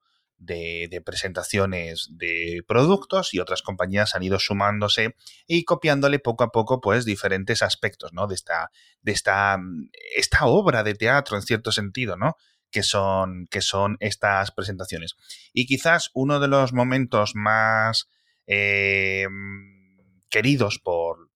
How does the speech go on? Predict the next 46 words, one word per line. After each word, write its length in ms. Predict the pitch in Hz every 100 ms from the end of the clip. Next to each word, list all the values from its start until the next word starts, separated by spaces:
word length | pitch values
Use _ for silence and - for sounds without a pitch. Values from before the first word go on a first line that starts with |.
| _ - -
por 120 | 82
los 140 | 80
clientes 520 | - 95 120 101 90
o 60 | 82
por 120 | 82
los 140 | 82 -
fans 220 | 98 101
de 80 | 98
la 100 | 90
compañía 500 | 95 95 95 101 107 _ _ -
es 240 | 104 -
est-, 220 | 98 -
en 120 | 85
estas 260 | 104 104 101
ocasiones 460 | 98 98 98 101 101
que 160 | 95
aparece 440 | 92 92 87 92 98
un 160 | 95 92
One 240 | 95 95
More 200 | 95 92 -
Thing, 220 | 101 90
¿no? 120 | 87
Una 140 | 87 85
última, 560 | 87 95 101 92 90 - _ _
una 240 | 110 101
cosa 300 | - 101 -
más 360 | 98 101 104 - _ _ _
con 360 | - 110 113 113 -
alguna 420 | 92 90 98 98
presentación 760 | 95 104 95 92 104 98 95 -
extra, 540 | 110 - - 110 101
con 140 | 98 87
algún 240 | 85 98
producto, 480 | 92 95 92 - 104
etcétera, 460 | 107 - 92 80 78
siendo 500 | 87 85 82 87 - _ _ _
yo 160 | 92
creo 160 | - 98
que 120 | -
el, 160 | 87 85
el 140 | - 87
mayor 300 | 87 90 92
de 60 |
los 120 | 92 87
casos 460 | 90 - 95 -
el, 340 | 85 82 80